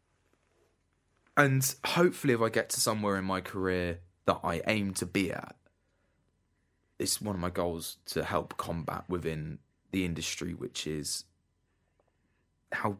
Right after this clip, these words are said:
difficult it is to get one of the very few paid internships. I understand that paperwork's paperwork, you need to do it, but the amount I applied for,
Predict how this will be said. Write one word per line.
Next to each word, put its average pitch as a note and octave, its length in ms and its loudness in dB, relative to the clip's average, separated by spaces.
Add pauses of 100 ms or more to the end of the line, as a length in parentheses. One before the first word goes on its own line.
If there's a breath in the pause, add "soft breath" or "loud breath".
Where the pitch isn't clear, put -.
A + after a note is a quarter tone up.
(120)
difficult G2+ 440 -2
it - 160 -6
is F2+ 440 -2 (160)
to F2+ 220 -4 (420)
get - 540 -2 (720)
one G#2 180 -2
of F#2 80 -2
the G2+ 80 0
very F#2+ 280 2
few F2+ 480 -4
paid F#2 320 -8
internships. - 680 -6
I G#2 60 0
understand F#2 540 -4
that - 240 -8
paperwork's - 400 -10
paperwork, - 380 -10
you - 80 -12
need - 80 -14
to - 80 -18
do C2+ 120 -4
it, - 180 -6
but - 140 -4 (880 soft breath)
the A#2+ 80 2
amount B2 240 2
I A2+ 120 0
applied G2 380 0
for, - 420 -4